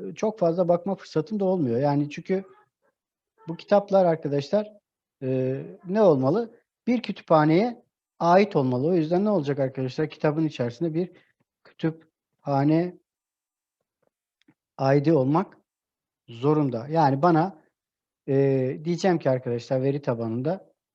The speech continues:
sistem bütün Türkiye'deki kütüphaneler dahil olduğu için arkadaşlar diyeceğim ki bana,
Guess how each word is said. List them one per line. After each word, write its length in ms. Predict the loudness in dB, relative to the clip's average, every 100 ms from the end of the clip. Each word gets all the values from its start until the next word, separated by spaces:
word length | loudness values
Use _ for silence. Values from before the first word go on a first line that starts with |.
| _ _ _ _ _ _ _ _ -18
sistem 640 | -8 -6 2 2 2 -6 _ _ -6
bütün 320 | -6 -2 -4
Türkiye'deki 600 | -4 -4 -2 -2 -2 -6
kütüphaneler 760 | -14 -8 -2 0 0 0 0
dahil 240 | 0 0 2
olduğu 240 | 0 -2
için 220 | -6 -6
arkadaşlar 560 | -6 -6 -8 -8 -8 -12 -12 -20 -20 -10
diyeceğim 320 | -8 -4 -4
ki 160 | -4 -2
bana, 340 | 0 -2 -6